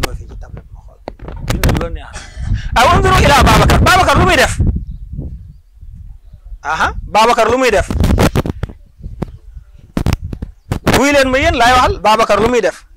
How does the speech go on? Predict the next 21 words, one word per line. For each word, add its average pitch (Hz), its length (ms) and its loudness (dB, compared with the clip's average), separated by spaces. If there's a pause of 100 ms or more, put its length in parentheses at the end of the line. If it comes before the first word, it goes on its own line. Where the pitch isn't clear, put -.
(120)
Ko 214 100 -4
xam 214 160 0
na 214 120 -2
tontu. 208 340 -2 (460)
Ah, 190 100 -4 (360)
day, - 160 4 (680)
day 403 160 2
bind. 403 200 0 (1600)
Babacar 214 420 2
day, 262 180 4 (920)
day - 180 4
bind, 277 240 4
day 339 220 4
bind. 392 160 2
Nuñ 381 160 0
koy 403 160 2
waxee 302 140 0
ci 302 100 -10
arab? 262 200 2 (1700)
Aha. 208 240 -2 (1200)
Ah, 147 140 -10